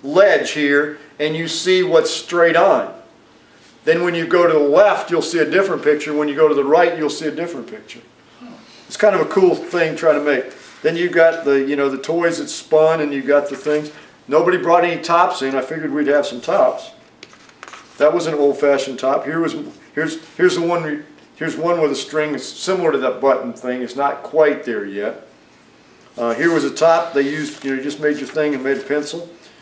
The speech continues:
Here was a jumping jack that probably could, you probably could make that with a, uh, you know, you could cut that out on a scroll saw, and you could attach all these pieces, and then you pulled on the string, and it, you know, the legs,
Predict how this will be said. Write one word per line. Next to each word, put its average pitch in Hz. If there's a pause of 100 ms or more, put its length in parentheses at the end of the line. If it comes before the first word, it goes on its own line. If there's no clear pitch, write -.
(180)
Here 185
was 175
a 120
jumping 175
jack 127 (540)
that 139
probably 185
could, 175
you 165
probably 196
could 175
make 147
that 135
with 135
a, 120
uh, 117 (520)
you 131
know, 127 (140)
you 131
could 156
cut 151
that 143
out 143
on 131
a 123
scroll 139
saw, 135 (280)
and 127
you 123
could 127
attach 143 (100)
all 135
these 139
pieces, 143
and 127
then 131
you 123
pulled 143
on 131
the 120
string, 135
and 120
it, 117 (560)
you 127
know, 127
the 117
legs, 135